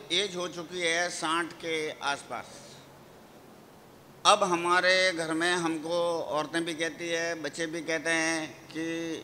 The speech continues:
"इन्होंने स्वभाव तो डिरम नौके जड़ो रेगो।" इनका स्वभाव तो बहुत बिगड़ गया है। शारीरिक chemical hormones के कारण हमारे वो स्वभाव में परिवर्तन आता है,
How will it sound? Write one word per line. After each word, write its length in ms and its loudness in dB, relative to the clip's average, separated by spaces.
"इन्होंने 300 2
स्वभाव 320 2
तो 200 -2
डिरम 280 -2
नौके 340 -4
जड़ो 220 -6
रेगो।" 340 -8
इनका 260 2
स्वभाव 400 4
तो 160 -2
बहुत 240 0
बिगड़ 240 0
गया 200 6
है। 140 2
शारीरिक 460 2
chemical 560 0
hormones 520 2
के 120 -8
कारण 400 -4
हमारे 360 8
वो 140 2
स्वभाव 400 2
में 240 -2
परिवर्तन 580 -4
आता 240 4
है, 120 -2